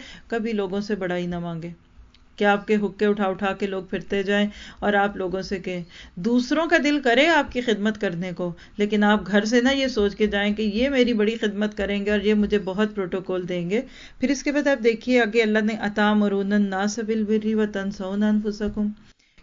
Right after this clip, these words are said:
क्या तुम लोगों को नेकियों का हुक्म देते हो और खुद भूल जाते हो? ये जो बिर का लफ्ज़ है ना, ये बर से है।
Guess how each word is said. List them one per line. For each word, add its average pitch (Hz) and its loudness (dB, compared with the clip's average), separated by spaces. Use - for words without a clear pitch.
क्या 233 4
तुम 226 0
लोगों 196 0
को 233 0
नेकियों 208 0
का 220 -2
हुक्म 220 0
देते 220 2
हो 226 2
और 220 -2
खुद 214 -2
भूल 214 0
जाते 240 2
हो? 254 0
ये 233 -2
जो 226 4
बिर 226 2
का 294 0
लफ्ज़ 277 0
है 277 -2
ना, 294 -4
ये 294 -2
बर 196 0
से 202 -6
है। 165 -8